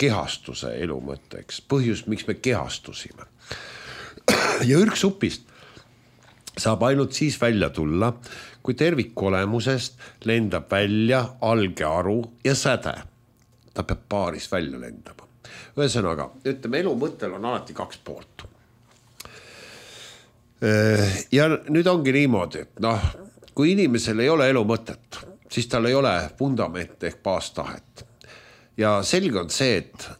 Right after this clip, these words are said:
inimestel ei olegi elu mõtet. Äh, väga üksikutel on elu mõte, väga üksikutel. Aga nüüd, kui ei ole elu mõtet, siis järelikult kasutatakse nende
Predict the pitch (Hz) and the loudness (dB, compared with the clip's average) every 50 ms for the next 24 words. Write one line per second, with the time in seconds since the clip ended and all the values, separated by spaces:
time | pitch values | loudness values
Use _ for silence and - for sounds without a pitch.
0 | - 170 214 202 123 104 90 - - 78 73 73 78 92 107 131 139 120 95 87 | 0 2 4 4 2 0 -2 -6 -10 -12 -10 -8 -4 0 2 2 4 4 2 0
1 | 73 - 73 82 78 69 67 76 82 - - - - - - _ _ - - - | -2 -4 -4 -4 -4 -4 -2 -4 -4 -4 -6 -10 -14 -14 -16 _ _ -20 -20 -20
2 | - _ _ _ _ _ _ - - - - - - - - - - _ - 92 | -20 _ _ _ _ _ _ -20 -20 -20 -20 -20 -20 -20 -20 -20 -14 _ -2 0
3 | 95 92 92 92 90 - - 107 127 170 170 165 165 165 165 - - - - - | 2 4 4 2 2 0 0 0 2 4 4 4 4 2 2 0 -4 -4 -6 -10
4 | - - - 85 80 78 82 87 95 95 90 82 78 80 85 82 - - - - | -12 -12 -10 -10 -8 -6 -6 -4 -2 -2 -2 -2 -2 -4 -6 -6 -8 -10 -12 -10
5 | - - - - - _ - - 139 160 151 104 92 71 73 71 - - - - | -10 -10 -12 -14 -20 _ -2 0 2 2 2 2 0 -2 -2 -4 -6 -8 -10 -10
6 | - - - - - - - - - - - - _ _ _ _ _ _ _ _ | -12 -18 -20 -20 -20 -20 -20 -20 -20 -20 -20 -20 _ _ _ _ _ _ _ _
7 | _ _ _ _ _ _ - - - - - - - - - - - - - - | _ _ _ _ _ _ -14 -14 -14 -14 -20 -20 -20 -20 -20 -20 -20 -20 -20 -20
8 | - - _ _ _ _ _ _ _ _ _ _ _ _ _ _ _ _ _ - | -20 -20 _ _ _ _ _ _ _ _ _ _ _ _ _ _ _ _ _ -6
9 | - 117 135 160 156 123 107 87 87 87 82 - - - - 120 143 160 156 165 | 0 4 4 4 6 4 2 2 2 0 -2 -4 -6 -6 -2 2 2 2 2 2
10 | - 139 135 131 131 135 135 139 151 160 147 143 160 190 185 190 - 101 80 - | 2 4 4 4 6 4 4 4 4 4 4 4 4 2 2 2 -2 -4 -4 -6
11 | - - - - - _ _ - - 87 - 123 117 156 175 180 147 113 104 98 | -12 -16 -16 -16 -16 _ _ -10 -6 -2 0 0 2 4 4 4 4 2 2 -2
12 | - - 90 - - - 147 143 135 120 98 - - 92 78 87 85 - - - | -4 -6 -8 -4 0 0 0 2 2 -2 -2 -4 -6 -6 -4 -6 -8 -8 -8 -10
13 | - - - 85 78 73 - - - - _ - - 110 113 113 107 - - 95 | -8 -4 -2 -2 -2 -4 -6 -10 -20 -20 _ -4 0 0 2 0 0 0 0 0
14 | 90 | 0